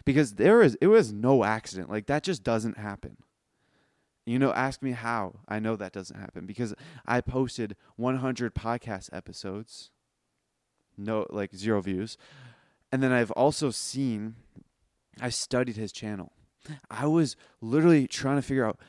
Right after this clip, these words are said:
how come he got a hundred sixty thousand views on this v-, video,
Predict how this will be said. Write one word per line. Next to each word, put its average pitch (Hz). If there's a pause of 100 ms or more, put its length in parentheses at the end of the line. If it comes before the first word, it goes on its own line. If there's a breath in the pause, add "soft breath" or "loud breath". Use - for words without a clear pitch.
(120 soft breath)
how 143
come 180
he 131
got 139
a 131
hundred 120
sixty 117
thousand 107
views 104
on 95
this 95
v-, -
video, 131